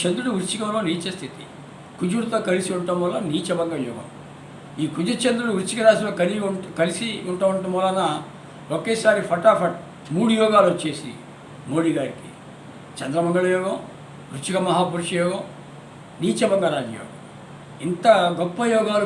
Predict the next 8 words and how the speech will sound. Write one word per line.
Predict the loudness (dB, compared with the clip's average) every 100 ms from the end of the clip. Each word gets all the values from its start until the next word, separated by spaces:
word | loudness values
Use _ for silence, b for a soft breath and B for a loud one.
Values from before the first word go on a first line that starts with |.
| 2
మూడు | 2 2
యోగాలు, | 4 4 4 2
పెద్ద | 2 2 4
యోగాలు | 6 4 2 -4 -8
ఒకేసారి | -6 -2 0 0 0 -6 -10 -2
లగ్నంలో | 0 4 4 6 6
ఏర్పడటం | 4 2 -4 -2
వలన | 4 4